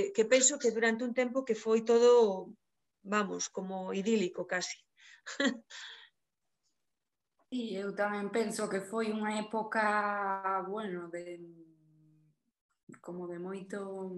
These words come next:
Speaker 2: moita ilusión, eh, moito que si-, pero tamén no sentido de, eh, de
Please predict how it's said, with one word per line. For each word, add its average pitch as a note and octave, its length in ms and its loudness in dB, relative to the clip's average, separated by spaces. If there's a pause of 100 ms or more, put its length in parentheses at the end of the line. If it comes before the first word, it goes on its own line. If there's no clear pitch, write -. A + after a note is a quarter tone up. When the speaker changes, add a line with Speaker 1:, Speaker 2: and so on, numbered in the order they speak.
Speaker 2:
moita G3+ 240 2
ilusión, D4 800 2 (220)
eh, F#3 260 -2
moito A3 880 4
que B3+ 80 6
si-, - 400 -2
pero F#3+ 220 2
tamén G3+ 500 4
no B3 80 6
sentido B3 640 4
de, G#3 380 0 (1200)
eh, G#3 240 -2
de G3+ 180 2